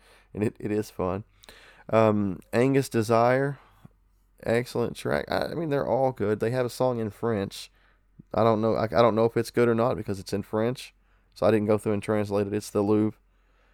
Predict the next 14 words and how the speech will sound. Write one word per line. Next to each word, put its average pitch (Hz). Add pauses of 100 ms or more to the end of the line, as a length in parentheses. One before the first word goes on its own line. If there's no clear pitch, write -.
(180)
talking 98
about 95
the -
museum. 95 (160)
I -
don't 85
know 92
what, 92 (120)
what. 101
I 95
didn't 98
translate 101
it, -
so 95